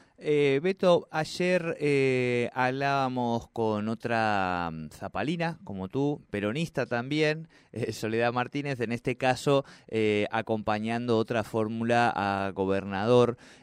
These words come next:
y un poco ellas planteaban el escenario de, de polarización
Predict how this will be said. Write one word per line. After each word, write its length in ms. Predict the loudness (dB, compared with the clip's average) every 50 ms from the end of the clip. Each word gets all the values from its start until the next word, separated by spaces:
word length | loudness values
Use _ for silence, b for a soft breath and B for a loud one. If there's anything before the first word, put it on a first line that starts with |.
| B B
y 520 | -2 -2 0 0 0 0 0 0 0 0 0
un 120 | -2 -2
poco 400 | -2 -2 -2 2 4 4 4 4 2
ellas 260 | 0 -4 -6 -6 -6
planteaban 720 | -6 -4 -4 -4 -2 -2 0 2 2 2 2 2 0 -2 -4 -6
el 360 | -4 -4 -4 -2 -4 -4 -4 -4
escenario 760 | -6 -6 -6 -6 -6 -6 -4 -2 -2 -2 0 0 2 2 2
de, 400 | 2 2 2 2 0 0 -2 -4 -6
de 180 | -6 -4 -4
polarización 960 | -4 -2 -2 0 0 0 0 -2 -4 -6 -8 -10 -6 -2 2 2 2 2 0 -4